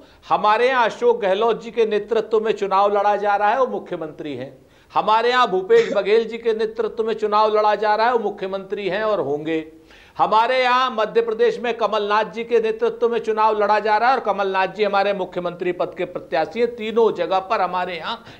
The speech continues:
स्थितियां बिल्कुल क्लियर हैं, नंबर एक। नंबर दो, आपके यहाँ पहली बार ऐसा हो रहा है कि तीनों जगह पर भारतीय जनता पार्टी ने लड़ने से पहले,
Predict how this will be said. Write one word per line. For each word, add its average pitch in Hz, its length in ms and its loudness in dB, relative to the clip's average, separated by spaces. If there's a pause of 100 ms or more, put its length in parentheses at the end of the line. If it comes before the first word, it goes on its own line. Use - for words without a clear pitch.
स्थितियां 208 540 0
बिल्कुल 202 360 -2
क्लियर 143 380 -4
हैं, 95 240 -16 (340)
नंबर 151 380 0
एक। 123 280 -6 (560)
नंबर 226 480 0
दो, 285 360 4 (220)
आपके 254 440 2
यहाँ 254 300 2
पहली 233 440 -2
बार 254 260 2
ऐसा 233 280 0
हो 226 180 4
रहा 233 160 4
है 254 100 0
कि 262 140 -8
तीनों 254 480 0
जगह 220 360 4
पर 226 500 0 (100)
भारतीय 208 400 0
जनता 240 400 0
पार्टी 214 480 -2
ने 233 160 -2
लड़ने 233 580 0
से 247 200 2
पहले, 202 580 0